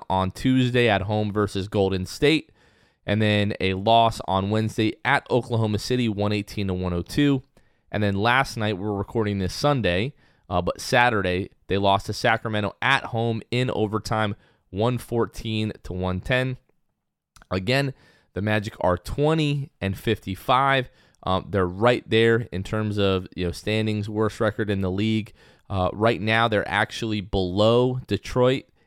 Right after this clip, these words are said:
in the standings. I'm get-, guessing that's based off of some kind of head-to-head tiebreaker. Um, and in terms of the entire league, the Magic right now have the worst record in the league. Houston's just above them, and then Detroit is there.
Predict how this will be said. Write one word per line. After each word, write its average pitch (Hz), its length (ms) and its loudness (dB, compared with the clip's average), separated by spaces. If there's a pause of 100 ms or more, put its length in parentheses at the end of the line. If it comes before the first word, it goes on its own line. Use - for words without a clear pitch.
(140)
in 104 200 0
the 107 80 -2
standings. 135 720 0
I'm 98 120 -2
get-, 98 280 -6
guessing 104 300 -4
that's 95 200 -2 (120)
based 101 240 0
off 98 220 0
of 98 100 -6
some 95 180 -6
kind 101 300 -2
of 92 100 -4 (300)
head-to-head 110 560 0
tiebreaker. 139 800 2 (460)
Um, 95 520 0 (200)
and 98 120 -2
in 98 100 -2
terms 123 340 -2
of 110 180 2
the 110 220 -2
entire 113 520 0
league, 120 360 -2 (280)
the 92 80 -2
Magic 110 440 0
right 117 260 2
now 139 380 2
have 123 260 0
the 123 80 -2
worst 120 220 0
record 117 280 0
in 107 120 -2
the 104 60 -2
league. 107 260 -2
Houston's 113 500 -4
just 110 240 -2
above 98 360 0
them, 104 280 2 (380)
and 101 120 -4
then 101 140 0
Detroit 95 460 0
is 101 240 -4
there. 120 340 4